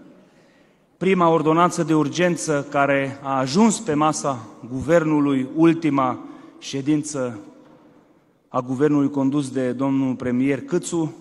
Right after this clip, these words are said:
președintele Calemeunor a fost care a insistat ca ordonanța de urgență o sută optsprezece să rămână pe ordinea de zi ca să putem să plafonăm prețurile. Pentru că vreau să vă readuc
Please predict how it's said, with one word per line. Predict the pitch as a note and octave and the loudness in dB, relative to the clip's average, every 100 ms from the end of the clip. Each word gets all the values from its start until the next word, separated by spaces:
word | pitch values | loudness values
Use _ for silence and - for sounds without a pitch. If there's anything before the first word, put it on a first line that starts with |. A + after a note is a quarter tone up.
| - - - | -20 -20 -14
președintele | C#3 C3+ D3+ C#3+ C3+ | -12 -10 -8 -6 -6
Calemeunor | D3+ C#3+ C3+ C3+ C#3 | -4 -2 -2 -2 -2
a | C3 | -2
fost | C#3 C#3 | -4 -6
care | - C3 C3 C3 | -4 -2 -2 -6
a | - C3 C3 | -8 -8 -6
insistat | C#3+ B2+ C3 B2 - D3 - - - - _ _ _ | -6 -6 -8 -10 -2 -2 -2 -10 -20 -20 _ _ _
ca | A2+ | -6
ordonanța | A#2 B2+ C#3 C#3 | -4 -2 -4 -4
de | B2 | -6
urgență | A#2+ B2 C3 C#3 | -6 -6 -8 -10
o | |
sută | - C#3+ | -14 -10
optsprezece | C#3 C#3 C3+ C#3 B2 B2+ - C3 A#2 - - _ | -8 -8 -10 -10 -8 -10 -8 -8 -8 -14 -20 _
să | - - - C3 | -18 -10 -4 -2
rămână | C3 D#3 F3 | 0 -2 -4
pe | C3 D3+ | -4 -2
ordinea | D3+ C#3+ C3+ | -2 -2 -2
de | B2 C3+ | -2 -4
zi | C#3 | -6
ca | D#3+ C#3+ | -6 -6
să | D#3 | -8
putem | C#3+ C#3+ D#3+ D#3 | -10 -10 -6 -6
să | D3 D3+ | -6 -8
plafonăm | - - C#3+ C#3+ C#3+ D3 D#3 D#3+ C3 | -10 -4 0 0 0 0 0 0 -2
prețurile. | - C#3+ - A#2 G2 F2+ - - - _ _ _ | -4 -4 -4 -8 -8 -10 -16 -20 -20 _ _ _
Pentru | - C3+ C3+ | -4 -4 -4
că | C3 | -4
vreau | C3 D#3+ | 0 2
să | E3+ E3 | 2 0
vă | D3+ | 2
readuc | D3+ C#3+ C#3+ F3 E3+ - | 4 4 2 0 -2 -8